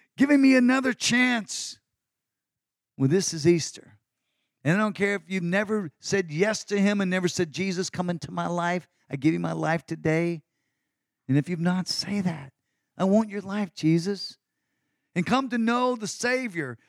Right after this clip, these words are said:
who gives you eternal life. Maybe you've said it a million times. I don't care, but my point today is that this Easter,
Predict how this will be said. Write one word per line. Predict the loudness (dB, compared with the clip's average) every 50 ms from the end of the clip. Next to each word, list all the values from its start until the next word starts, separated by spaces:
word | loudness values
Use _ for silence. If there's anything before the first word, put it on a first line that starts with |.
| _ _
who | 0 0 0
gives | 0 0 0 0 0 0 -2 -4 -2 2
you | 4 4 4 4 0 -4 -8 -10 _ _ _ _ _ _ _ _ _ _ _ -8
eternal | -6 -4 -2 0 0 0 0 -2 -4
life. | -4 -8 -8 -10 -12 -14 -16 -20 _ _ _ _ _ _ _ _ _ _ _ _ _ _ _ _ _ _ _ _ _ _ _ _ _ _ _ _ _ _ _ _ _ _ _ _ _ _ _ _ _ _ _ _ -4
Maybe | 0 2 2 4 4 2
you've | 2 0
said | 0 -4 -6 -2 -2
it | -2 -2 _ _ _ _ _ _ -4
a | 0
million | 2 4 2 2 2 -2 -4 -4
times. | -6 -6 -6 -6 -6 -6 -6 -4
I | -6 -6
don't | -6 -6 -8 -6
care, | -6 -4 -4 -4
but | -4 -6
my | -6 -8
point | -8 -6 -6 -4 -4 -4
today | -6 -8 -8 -4 0 2
is | 2 2 2
that | 0 -4 -2
this | -2 -4 -4 -2 -6
Easter, | -8 -8 -8 -4 -2 -2 -4